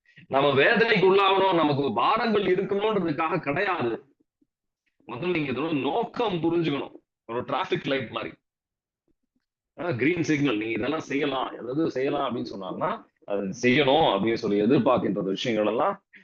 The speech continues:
நம்ம ஆசீர்வாதம் பெறணுன்றதுக்காக, மேலான ஆசீர்வாதங்களை பெறணுன்றதுக்காக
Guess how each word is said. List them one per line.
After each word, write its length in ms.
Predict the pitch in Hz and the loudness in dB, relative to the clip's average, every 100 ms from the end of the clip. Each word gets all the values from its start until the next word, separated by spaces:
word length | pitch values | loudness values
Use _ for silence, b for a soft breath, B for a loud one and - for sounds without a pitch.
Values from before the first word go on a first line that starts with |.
| B | B
நம்ம 220 | 220 117 | -2 2
ஆசீர்வாதம் 760 | 120 185 240 240 220 202 185 156 | 2 2 2 2 4 2 2 0
பெறணுன்றதுக்காக, 840 | 156 156 151 131 117 117 110 104 | 0 0 0 -2 -2 -2 -2 -4
மேலான 380 | 104 120 160 185 | -4 -2 0 0
ஆசீர்வாதங்களை 760 | 156 165 185 165 156 143 127 | 0 0 0 0 0 -2 -2
பெறணுன்றதுக்காக 1000 | 110 135 220 226 175 131 113 104 - - | -2 -2 0 0 0 0 0 -2 -6 -12